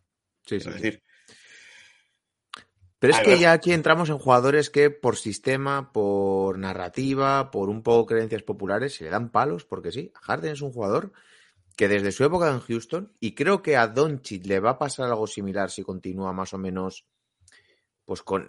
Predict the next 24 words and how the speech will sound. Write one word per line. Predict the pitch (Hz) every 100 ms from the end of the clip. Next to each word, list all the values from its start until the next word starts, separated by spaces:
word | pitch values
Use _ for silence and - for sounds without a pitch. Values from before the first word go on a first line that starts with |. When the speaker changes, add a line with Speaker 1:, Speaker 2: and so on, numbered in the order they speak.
| 71
Speaker 1:
durante | 98 107 104
las | 101
próximas | 117 110 117 101
dos, | 113 -
tres | 110
temporadas. | 113 98 95 104 95
Yo | 110
creo | 123
que |
ya | 123
está | 113 117
pasando, | 110 110 107
pues, | 101 101
sin | - - - 101 101 98
conseguir | 98 90 92 101
un | 101
anillo, | 101 123 117 117 113 117
sin | 110 - 98 98 95 _ _ _ -
hacer | - 92 110
algo | 110 104
realmente | 107 104 104 104 101 104
colectivo | 101 98 98 - 104 101 98 95
que | -
sea | - 101 98 98 95 95